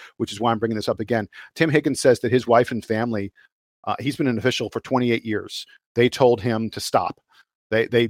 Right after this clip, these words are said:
they didn't want him to continue to officiate because the vitriol that he got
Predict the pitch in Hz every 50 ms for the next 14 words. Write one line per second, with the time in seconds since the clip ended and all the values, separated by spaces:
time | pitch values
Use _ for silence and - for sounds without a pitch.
0 | - _ - 123 120 113 101 147 139 139 123 117 110 113 113 110 - - 120 113
1 | 107 107 104 - - 123 113 - - 120 113 - - 120 113 110 110 104 - 117
2 | 107 - - 113 - - - 101 92 87 - - _ - - - _ _ 107 -
3 | 123 110 104 95 - - _ - - 110 101 98 98 98 127 131 - - 139 120
4 | 110 104 95 95 - - - - - 113 104 117 104 95 92